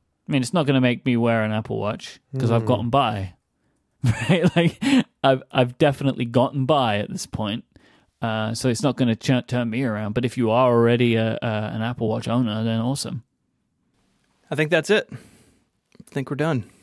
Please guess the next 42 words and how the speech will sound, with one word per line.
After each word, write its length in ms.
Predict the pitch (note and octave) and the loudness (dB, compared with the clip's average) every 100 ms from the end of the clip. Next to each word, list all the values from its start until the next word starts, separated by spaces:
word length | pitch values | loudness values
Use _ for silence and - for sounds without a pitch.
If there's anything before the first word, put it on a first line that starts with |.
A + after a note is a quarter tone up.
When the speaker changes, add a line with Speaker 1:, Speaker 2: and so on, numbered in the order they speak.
| _ _ _ _ | _ _ _ _
Speaker 3:
If 340 | D3 C#3+ - - | 0 0 -2 -14
you 640 | - C#3 D3 D3 C#3+ C#3 C3+ - - | -8 -4 0 2 2 0 -2 -8 -12
want 320 | C3 A#2+ B2 | -2 -2 -2
to 460 | - - A#2 A2+ A2 - _ _ _ - | -6 -2 -2 -2 -4 -10 _ _ _ -8
learn 220 | B2 A#2 | -4 -2
more 300 | A2 C#3 G3+ | 0 0 -2
about 160 | - A#2 | -8 -12
the 80 | B2 | -8
stories 680 | - B2 A#2+ A#2 A2+ A2+ - | -4 -2 -2 -2 -2 -4 -8
we 300 | - A#2+ A2+ | -8 -4 -4
talked 260 | A2+ A#2 - | -2 -6 -6
about, 340 | A#2 A#2+ - _ - | -4 -2 -2 _ -4
we 80 | B2+ | -2
have 100 | A#2+ | 0
a 40 | |
bunch 180 | B2 B2 | 0 0
of 80 | A#2+ | 0
links 260 | B2+ C3 | -2 -2
over 260 | - C3 B2 | -2 -2 0
on 80 | A#2 | 0
our 60 | |
website 480 | A2+ B2+ - E3+ F#3 - - | 0 -2 0 0 0 -4 -12
at 100 | - | -6
relay 360 | B2+ C#3 C3 | -2 0 0
dot 220 | B2+ B2+ | 0 0
F 160 | B2 A#2+ | 0 -4
M 280 | C3+ C3+ B2+ | -2 -2 -2
slash 260 | B2+ A#2 | -2 -4
connected 680 | - - C3 D#3 - D#3 D3+ - _ _ _ _ _ | -6 -8 -4 -4 0 -2 -2 -10 _ _ _ _ _
slash 380 | - B2 A2+ - | -4 -2 -2 -6
three 360 | - - C#3+ E3 | -10 -4 -2 -2
three 280 | - C3+ C3+ | -4 -2 -2
one. 540 | A#2 A#2 A#2 G#2+ G#2+ - _ - - - | 0 0 0 0 -4 -8 _ -20 -20 -6
While 220 | - C3+ | 0 2
you're 120 | D#3 | 2
there, 260 | C3 C3 D3+ | 2 2 2
you 240 | C#3 B2+ | -2 -2
can 120 | A#2+ | 0
get 160 | A#2+ C#3 | 2 0
in 100 | B2+ | -2
touch 300 | - C#3 - | -2 -4 -4
via 260 | B2 A#2+ | -6 -6